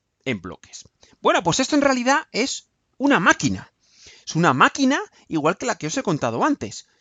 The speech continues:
Una máquina que las describimos de la misma manera, al menos está en dos estados, funcionando o sin funcionar. Cuando la máquina no funciona, pues tenemos este biestable de estado,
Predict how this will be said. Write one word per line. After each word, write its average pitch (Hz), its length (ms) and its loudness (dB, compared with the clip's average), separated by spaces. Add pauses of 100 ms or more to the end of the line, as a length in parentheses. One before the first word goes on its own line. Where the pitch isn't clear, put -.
(320)
Una 151 200 0
máquina 262 400 0 (260)
que - 260 -4
las 139 200 2
describimos 139 540 -2
de 190 100 0
la 135 80 2
misma 131 220 0
manera, 151 440 -2
al 117 160 -6
menos 151 460 -4 (560)
está 175 240 -2
en 170 100 0
dos 151 160 -2
estados, - 640 -2 (300)
funcionando 147 800 0
o 175 140 -6
sin 127 200 -4
funcionar. 120 600 -4 (340)
Cuando 120 720 0 (640)
la 135 160 0
máquina 143 340 0
no 147 140 -2
funciona, 202 720 -2
pues - 300 -10 (560)
tenemos 127 360 -4
este 139 240 -4
biestable 143 560 2
de 139 80 0
estado, 160 560 2